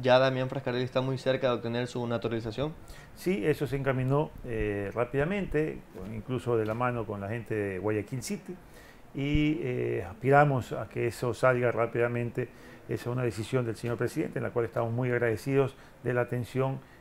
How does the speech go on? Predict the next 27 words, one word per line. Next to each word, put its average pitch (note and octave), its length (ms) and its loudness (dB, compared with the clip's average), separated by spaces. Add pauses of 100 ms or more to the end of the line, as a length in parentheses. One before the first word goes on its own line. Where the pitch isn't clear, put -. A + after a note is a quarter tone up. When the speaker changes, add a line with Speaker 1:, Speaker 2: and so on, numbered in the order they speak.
(100)
Speaker 2:
que A2+ 160 -4
le A2+ 80 -2
ha A#2 180 0
dado A#2+ 400 2
a A2+ 80 0
este G#2+ 160 -6
tema. F2 220 -8 (200)
Speaker 1:
No C3 120 4
le C3 80 8
quiero C#3+ 180 6
dañar C#3 240 6
ninguna C3 240 4
sorpresa, A#2+ 540 2
pero A2+ 160 0
decían A2+ 640 2
algunos, A#2+ 680 2 (340)
eh, A#2+ 140 2
"Damián C3+ 360 4
Díaz D3+ 280 6
fue C3+ 300 4
oficializado C3 640 4
su C3+ 100 -2
naturalización A#2+ 680 -2
en A#2 140 -4
una B2 140 0
noche B2+ 200 0
amarilla". A#2 400 2